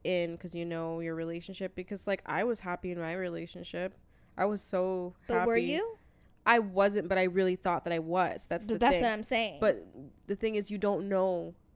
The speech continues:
Speaker 1: You, like, you don't always know deep down because I was convinced that I was happy. Like, I really thought that I was happy. And, I mean, that's terrifying.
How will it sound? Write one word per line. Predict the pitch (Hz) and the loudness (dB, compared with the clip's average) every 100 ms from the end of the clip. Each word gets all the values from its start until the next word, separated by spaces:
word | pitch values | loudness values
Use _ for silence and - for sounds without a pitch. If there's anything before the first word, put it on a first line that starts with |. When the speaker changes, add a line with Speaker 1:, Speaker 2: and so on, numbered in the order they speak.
| _ | _
Speaker 1:
You, | 190 | -4
like, | 180 202 | -2 -2
you | |
don't | 190 196 | 0 2
always | 190 190 185 | 2 0 -2
know | 180 170 | -2 -2
deep | 170 165 | -4 -6
down | - 165 156 190 - | -4 -4 -4 -10 -12
because | 190 196 | -8 -4
I | - 175 | 2 4
was | 185 185 | 4 0
convinced | - 196 175 175 214 - | -4 -4 -2 -2 -2 -2
that | 185 | 0
I | 170 | 2
was | 165 147 | 0 -2
happy. | 175 - - 87 - | -6 -8 -8 -14 -2
Like, | 180 - | -2 0
I | 120 170 | 0 0
really | 175 180 175 | 0 0 0
thought | 185 - 151 | -2 -2 -2
that | 165 | 0
I | 156 | 0
was | 151 - | 0 -4
happy. | 165 - 214 233 277 - _ - | -6 -6 -6 -6 -6 -10 _ 2
And, | 196 185 180 180 - - - - _ | 4 4 2 -2 -6 -12 -18 -20 _
I | - | 0
mean, | 202 | 2
that's | 180 - | 2 0
terrifying. | - 185 180 214 165 151 151 175 | -6 0 2 2 0 -4 -4 -6